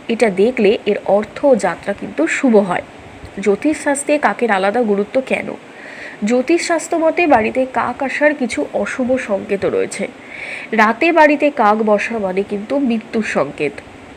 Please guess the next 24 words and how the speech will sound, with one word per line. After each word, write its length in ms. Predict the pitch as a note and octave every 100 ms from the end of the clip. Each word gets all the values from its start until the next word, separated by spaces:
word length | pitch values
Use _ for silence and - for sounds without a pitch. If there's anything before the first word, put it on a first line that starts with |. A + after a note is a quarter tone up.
| - -
কোনো 240 | A#3 G#3 G#3
পুরুষ 460 | A#3+ B3 D4+ -
মানুষের 360 | D4+ C#4 D4 C#4
মাথায় 320 | B3+ C4 C4
কাক 200 | B3 G3+
বসলে 520 | A3 G#3 G3 - G3+ B3+
সে 160 | A3+
খুবই 280 | G#3+ A3 A#3+ -
অলস 360 | G3 A3 A3+ G3
হয়ে 120 | E3+
পড়ে। 240 | B2 F2 - - - - -
এর 100 | A3 G#3+
পাশাপাশি 640 | G#3+ G#3+ D4 D4+ D4 -
এটা 220 | C4 G#3+
কিন্তু 260 | F#3+ F#3 G3+
একটা 280 | G3 - D4 -
অশুভ 440 | G#3+ - A3+ G3
সংকেত। 440 | - - - G#2 - - - - - - - - -
মহিলার 520 | A#3+ A#3+ E4+ F#4 F4+
মাথায় 320 | E4+ D#4+ D#4+ D#4+
কাক 180 | A3+ G#3+
বসা 300 | B3 B3+ C4+
মানে 220 | C4 C4+
তার 120 | C#4